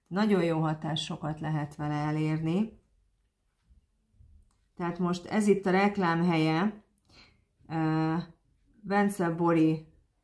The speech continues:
a Mandala Pontos Bori, tehát ő azért álommandalákat fest, és, és álomszínkeveréseket alkalmaz, tehát nagyon,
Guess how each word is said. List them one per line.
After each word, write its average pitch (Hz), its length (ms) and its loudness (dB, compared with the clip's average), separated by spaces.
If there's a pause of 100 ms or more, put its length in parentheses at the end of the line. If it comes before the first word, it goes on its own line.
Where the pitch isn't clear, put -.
(160)
a 160 280 -2 (200)
Mandala 175 520 0
Pontos 160 640 -6
Bori, 165 720 0 (580)
tehát 156 280 -6
ő 175 140 0
azért 175 420 -2
álommandalákat 165 1120 0
fest, 170 600 -4 (680)
és, - 520 -6 (220)
és 170 260 -8
álomszínkeveréseket 160 1500 -2
alkalmaz, 165 840 -2 (640)
tehát 170 360 -2
nagyon, 165 540 0